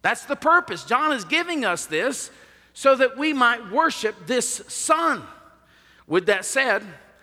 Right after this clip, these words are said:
there's also something very practical here as well. Jesus is saying something here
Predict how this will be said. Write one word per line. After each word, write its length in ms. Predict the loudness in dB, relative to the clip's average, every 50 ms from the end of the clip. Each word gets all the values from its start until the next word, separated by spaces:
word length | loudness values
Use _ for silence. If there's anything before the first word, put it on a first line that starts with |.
| _ _ _ _ _
there's 180 | 0 0 2 4
also 400 | 4 4 2 2 0 -2 -2 -2
something 440 | -2 -2 -4 -4 -4 -4 -8 -6 -4
very 220 | -2 -2 -2 -2
practical 600 | -4 -2 -2 -2 -2 -2 -6 -14 -16 -12 -12 -12 -10
here 460 | -10 -10 -10 -10 -10 -10 -12 -14 -16 _ _ _ _ _ _ _ -2
as 300 | -2 0 0 -2 -6 -8
well. 500 | -6 0 0 2 4 4 2 0 -2 -6 -16 -20 -20 -20 _ _ _ _ _ _ _ _ -16
Jesus 920 | -10 -4 -2 0 2 2 2 2 0 -2 -4 -4 -6 -8 -10 -12 -16 -18 _ _ 0
is 180 | 0 0 2
saying 300 | 2 0 0 0 0 -2
something 420 | -4 -2 -2 -2 -2 -4 -8 -8 -4
here 440 | -4 -4 -4 -4 -4 -6 -8 -10